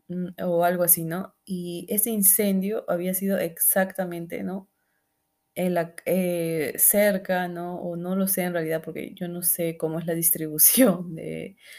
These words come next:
la casa de mis vecinos, pero había sido, digamos,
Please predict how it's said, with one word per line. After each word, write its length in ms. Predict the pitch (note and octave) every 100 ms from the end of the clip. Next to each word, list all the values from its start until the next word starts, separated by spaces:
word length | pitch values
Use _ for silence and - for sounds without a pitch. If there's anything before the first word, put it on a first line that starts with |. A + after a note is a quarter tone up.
| - -
la 120 | E3+
casa 240 | E3 E3+
de 60 | F3+
mis 140 | A#3
vecinos, 540 | A3 - - F#3 F3+ -
pero 280 | E3 D#3+ - _ - _ _ _ _
había 240 | G3 G#3+ A#3
sido, 380 | A3 A3 - - _ _
digamos, 500 | G3+ F#3+ F#3 G3+ G3